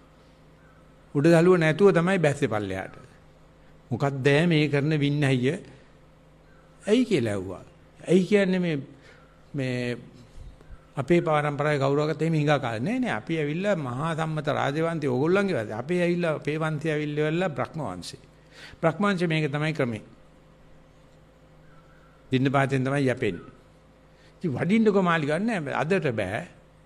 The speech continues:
අදට බෑ. දැන් පින්න පාත ඉවරයි.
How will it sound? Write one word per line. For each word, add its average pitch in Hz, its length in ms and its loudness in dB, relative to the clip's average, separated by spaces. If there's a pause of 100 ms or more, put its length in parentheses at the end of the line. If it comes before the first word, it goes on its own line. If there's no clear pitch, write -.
(1300)
අදට 139 320 2
බෑ. 127 320 -2
දැන් 135 180 -4
පින්න 120 200 -2
පාත 110 220 -6
ඉවරයි. 139 300 -4